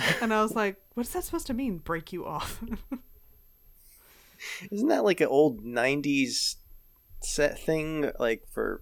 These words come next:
Speaker 1: for, like, sex or something?
Speaker 2: Oh.
Speaker 1: What does that m-, I, I don't, I don't know. <laughs>
Speaker 2: <laughs> I don't, I've never heard that before. And then she, like, kinda calls him on it, and she's like, "What do you mean, break you off? Who says break you off?"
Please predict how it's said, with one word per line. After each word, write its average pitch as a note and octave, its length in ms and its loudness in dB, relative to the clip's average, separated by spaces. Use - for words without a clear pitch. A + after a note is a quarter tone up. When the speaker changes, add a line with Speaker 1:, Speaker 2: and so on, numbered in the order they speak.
Speaker 1:
for, A2+ 140 -4
like, G2+ 220 0
sex - 400 -2
or F#3 60 -8
something? G#3 600 -4
Speaker 2:
Oh. G#3+ 440 -4
Speaker 1:
What F3 120 -4
does E3 120 -8
that E3+ 140 0
m-, - 140 -8
I, F#2 160 -4
I D#3 180 0
don't, B2+ 220 0
I C3 40 -10
don't C3 120 -8
know. B2+ 240 0
<laughs> - 0 -
Speaker 2:
<laughs> B3+ 100 -4
I E4+ 100 2
don't, C#4 380 -4
I've A#3 220 2
never G#3+ 320 0
heard G#3 220 -2
that F#3+ 200 -6
before. E3+ 640 -6
And G#3 180 -2
then G#3 300 -2
she, B3 300 -6
like, G#3 260 -6
kinda F#3+ 220 -4
calls F#3+ 280 -4
him F3 80 -10
on E3 140 -6
it, D#3+ 140 -8
and F3+ 120 -10
she's G3 240 -8
like, F3+ 240 -4
"What B3 60 -12
do D#4+ 60 -4
you E4 80 0
mean, G#3 260 0
break E3 400 -6
you F3+ 140 -4
off? E3 160 -2
Who B3+ 80 -4
says B3 200 -4
break F3 440 -8
you F#3+ 160 -8
off?" F3+ 340 -10